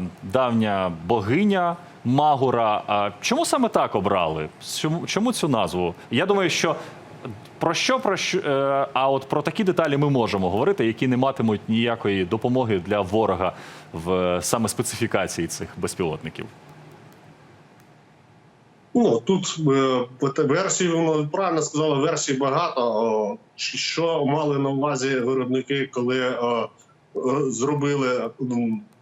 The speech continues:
Speaker 2: даний дрон з такою назвою? Ну, на даний час я не можу вам сказати, але, е, в будь-якому разі кожна з цих версій має право на існування, і кожна з цих версій, е, достойна. Тому, е, дрони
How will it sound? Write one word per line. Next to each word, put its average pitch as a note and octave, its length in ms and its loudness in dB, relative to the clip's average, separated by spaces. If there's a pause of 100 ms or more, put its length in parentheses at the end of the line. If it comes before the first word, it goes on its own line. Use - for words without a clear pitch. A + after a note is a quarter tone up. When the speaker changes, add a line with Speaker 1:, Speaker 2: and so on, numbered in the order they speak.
(100)
Speaker 2:
даний C3+ 280 0
дрон C3 340 0
з - 100 -6
такою C3+ 340 -2
назвою? C3+ 760 0
Ну, G#3+ 300 0 (340)
на A#2+ 140 -2
даний C3 260 -2
час B2 300 -2
я A#2 340 0
не C3 140 0
можу A#2+ 340 0
вам G#2+ 260 -2 (280)
сказати, B2 640 -2 (180)
але, B2+ 520 0
е, A#2+ 120 0
в A2+ 100 -2
будь-якому A#2+ 600 0
разі A#2+ 540 0 (100)
кожна B2 460 0
з A2+ 300 -4
цих - 340 -4
версій C#3 400 -2
має A#2+ 280 -2
право A2+ 320 -4
на A2+ 100 -2
існування, B2 480 -2
і G#2 120 -8
кожна A#2 320 0
з - 100 -6
цих - 260 -8
версій, A2+ 560 -4
е, G#2 40 0
достойна. A2 540 -2 (480)
Тому, E3 500 0
е, A#2+ 480 -2 (380)
дрони C3+ 640 0